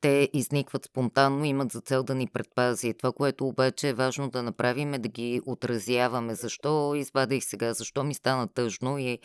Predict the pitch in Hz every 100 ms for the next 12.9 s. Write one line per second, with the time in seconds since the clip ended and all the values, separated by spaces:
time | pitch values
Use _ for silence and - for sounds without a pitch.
0 | - - - 131 127 - 131 117 - 131
1 | 123 - 110 - 139 147 139 123 - -
2 | 135 147 160 156 160 151 131 123 123 120
3 | 107 - - - 123 135 127 - 123 -
4 | 123 120 - 120 127 120 120 110 117 120
5 | - 143 151 131 135 - 123 - 131 139
6 | 139 139 131 123 131 - - - 104 101
7 | - - - - 135 131 127 120 - _
8 | _ _ _ - 131 143 127 143 139 135
9 | 131 139 - - 135 135 127 131 - 123
10 | 127 123 110 135 131 131 123 120 - 180
11 | - 139 127 - - 139 135 135 131 135
12 | 135 127 117 113 135 135 131 131 127